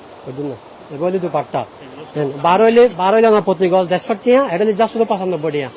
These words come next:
সীমিত প্রাইস একদম, বিগ প্রাইস বড় না, আড়াই গজ পাক্কা, আড়াই হাত বহর, just একদম সীমিত রেট পঁচানব্বই টিয়া। অ্যাভেলেবল পিন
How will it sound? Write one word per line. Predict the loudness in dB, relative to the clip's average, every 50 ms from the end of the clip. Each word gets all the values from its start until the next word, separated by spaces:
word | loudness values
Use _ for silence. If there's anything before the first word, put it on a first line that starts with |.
| -18 -20 -20 -20 -6 0
সীমিত | 4 6 6 6 6 4 4
প্রাইস | 4 4 4 2 0
একদম, | -2 0 0 -2 -2 -2 -8 -16 -20 -10 -2
বিগ | -2 -2 -2 0 0
প্রাইস | 2 2 2 2 0
বড় | -2 0 0 0 0
না, | -2 -2 -4 -2
আড়াই | 0 0 0 0
গজ | 0 -2 -6
পাক্কা, | -10 -8 -6 -8 -8 -6 -4
আড়াই | -4 -4 -2 -2
হাত | -4 -2
বহর, | 0 0 0 -2 -4 -10 -20 -20 -20 -20 -12 -2
just | -2 0 0 0
একদম | 0 2 0 2 2
সীমিত | 4 2 4 4 4
রেট | 0 2 2 0
পঁচানব্বই | 0 2 2 2 2 4 4 4
টিয়া। | 4 2 2 -2 -8 -18 -20 -18 -4 -2
অ্যাভেলেবল | 2 4 4 4 6 4 4 4
পিন | 2 2